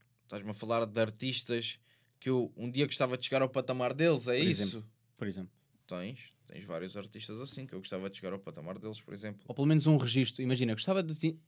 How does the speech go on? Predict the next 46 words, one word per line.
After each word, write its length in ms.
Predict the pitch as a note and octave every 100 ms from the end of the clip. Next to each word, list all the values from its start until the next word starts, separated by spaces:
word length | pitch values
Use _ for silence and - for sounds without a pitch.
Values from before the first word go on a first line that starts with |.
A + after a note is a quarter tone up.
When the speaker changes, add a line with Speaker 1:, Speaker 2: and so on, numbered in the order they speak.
| _ _ - - _
Speaker 2:
Pois 160 | C#3+ -
pá, 160 | F#2
porque 200 | - -
depois 200 | - B2
cada, 240 | - A#2+ A2 -
cada 220 | - A#2+ B2
artista 280 | A#2 B2
tem 80 | A#2+
o 40 | C3
seu 160 | C3
registro. 300 | A2+ A2+ G2+
Também 180 | G#2+ A2+
é 40 |
uma 280 | A#2 A#2 A#2+
pergunta 280 | A#2+ B2 A#2+
um 60 | A#2+
bocado, 300 | A#2+ A#2 A#2 A#2+ A2+
hum, 220 | G#2+ G2+ F#2+ - - _ _ _ -
mas 200 | C3 D#3
é 80 | -
aquela 340 | C#3+ D#3 D#3+ D3+
coisa 300 | D#3 D3+ D#3
do, 220 | C#3 B2
pá, 160 | B2
tenho, 180 | B2 D3+ D3 -
tenho 200 | D3+ D#3+
um 60 |
bocado 240 | D#3+ D#3+ E3
este 160 | D#3
como 100 | D#3
referência, 460 | C#3+ - A2+ G2+ G#2
porque 220 | A2 A#2+
me 80 | C3+
identifico 380 | C#3 - A#2 A#2+
mais 180 | A#2+ A2+
com 100 | B2
o 40 |
estilo. 400 | A2+ - D3 F#3+ - _ _ _ _ - -
Speaker 1:
Eu 220 | E3 F3+
antes 220 | F#3+ -
tinha, 320 | - E3+ D3+
eu 180 | A#2+ A2+
antes 240 | B2+ B2+ B2
identificava 640 | A#2+ C3+ - A2+ C3 C3
mais 260 | C#3 C#3+
com, 400 | - C3+ B2+ A2+